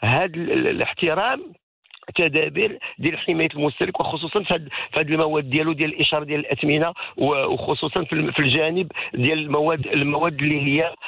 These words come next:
آه، مصنعه او لا في الخدمات او لا في التجاره. فبالتالي، فبالتالي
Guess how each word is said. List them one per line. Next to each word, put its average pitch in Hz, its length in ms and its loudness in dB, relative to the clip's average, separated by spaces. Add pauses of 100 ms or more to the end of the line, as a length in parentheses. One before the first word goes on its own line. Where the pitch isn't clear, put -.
(160)
آه، 131 760 2
مصنعه 147 600 0
او 147 280 -6
لا 139 200 -2
في - 60 -10
الخدمات 143 560 0
او 147 220 0
لا 151 140 0
في - 60 -6
التجاره. 110 460 0 (340)
فبالتالي، - 460 0
فبالتالي 175 480 -2